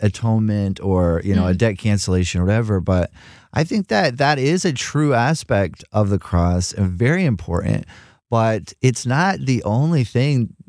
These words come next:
Speaker 1: you know, that, that it's meant to, to do. It is a thing to represent the heart of God, uh, the, the self-sacrificial nature of the love of God.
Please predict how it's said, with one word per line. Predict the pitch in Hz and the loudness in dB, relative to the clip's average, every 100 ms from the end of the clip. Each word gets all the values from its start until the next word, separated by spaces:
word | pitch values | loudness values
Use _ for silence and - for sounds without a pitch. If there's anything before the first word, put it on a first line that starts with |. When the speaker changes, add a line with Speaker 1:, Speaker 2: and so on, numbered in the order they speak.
| - - | -20 -10
Speaker 1:
you | 131 | -2
know, | 117 107 95 | 0 0 -2
that, | 127 117 98 | 0 0 0
that | 107 117 | 0 0
it's | 113 - - | -2 -6 -10
meant | 117 110 117 - | -2 2 0 0
to, | 117 101 - 98 | 0 0 -2 -4
to | 107 | -4
do. | 127 160 | 0 0
It | 107 | 2
is | 107 | 0
a | 117 | 0
thing | 110 - 139 | -2 -2 -2
to | 131 | 0
represent | 104 117 120 110 104 104 | 2 0 0 0 0 0
the | 98 | 0
heart | 92 98 | 2 0
of | 87 | -2
God, | - 90 110 123 98 _ _ _ _ _ _ _ - | -2 0 0 0 -6 _ _ _ _ _ _ _ -2
uh, | 98 98 92 - - 69 - - - | 0 2 0 -2 -10 -18 -18 -20 -8
the, | 113 110 | -2 -2
the | - 110 | 0 -4
self-sacrificial | - 131 120 - 107 92 110 - 98 | 0 -2 -2 -2 -4 -4 -4 0 2
nature | 87 92 92 101 90 | 2 0 -2 -2 -2
of | 90 | -2
the | 90 | 0
love | 82 87 82 | 2 2 0
of | 80 | -4
God. | 82 76 80 80 | -2 2 2 0